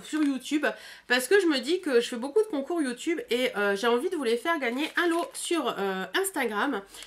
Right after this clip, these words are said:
et un lot sur Facebook. Donc si vous voulez gagner ces deux petits lots, deux petites pochettes, je vais vous les montrer. Donc là, pour le premier petit lot, il est comme ceci.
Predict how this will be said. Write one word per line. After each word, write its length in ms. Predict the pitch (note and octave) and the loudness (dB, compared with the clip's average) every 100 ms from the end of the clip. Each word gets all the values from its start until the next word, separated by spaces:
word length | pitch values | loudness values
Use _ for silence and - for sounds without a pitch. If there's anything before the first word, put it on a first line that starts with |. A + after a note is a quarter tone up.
| - | -4
et 180 | C4+ - | -4 -2
un 100 | B3+ | 0
lot 160 | D4+ G4 | 0 0
sur 320 | - F4 F4 | 0 -2 -2
Facebook. 480 | - D4+ A#3+ A3+ - - - - | 0 0 -2 -8 -10 -16 -14 -4
Donc 180 | C4 C4 | -2 4
si 140 | G4+ | 6
vous 160 | G4+ F#4+ | 8 6
voulez 220 | F#4 D#4+ | 2 2
gagner 420 | C#4+ C#4+ C#4+ C4 | 2 0 0 -2
ces 220 | - A#3+ | -2 -2
deux 220 | G3+ F4+ G4 | 0 2 2
petits 340 | F4+ - D4+ | 0 -2 -2
lots, 160 | C4 G#3 G3+ | 0 -2 -2
deux 100 | D#4 | -4
petites 240 | - C4+ | -6 -4
pochettes, 500 | A#3+ - D4 F4 C#4 | -2 0 -2 -2 -6
je 60 | G3+ | -2
vais 120 | C#4 | 0
vous 120 | D#4+ | 2
les 120 | F4+ D4 | 2 2
montrer. 380 | A#3+ - C4 G4 - - - - - - - - - - - - - - - - | -2 0 0 -2 -6 -18 -20 -20 -18 -18 -20 -20 -20 -20 -20 -20 -20 -20 -10 -4
Donc 160 | C4+ | 2
là, 120 | D4+ D4+ | 4 4
pour 160 | D#4 | 2
le 120 | E4 | 0
premier 340 | - F4+ E4+ E4 | 0 -2 0 -2
petit 320 | D#4 - D4+ | -4 -4 -4
lot, 160 | C#4+ - | -2 -2
il 120 | A3+ | -2
est 100 | A3 | -2
comme 200 | C#4+ D#4 | 0 0
ceci. 580 | D#4 C4+ B3+ D4 F4 | 0 -4 -6 -4 -4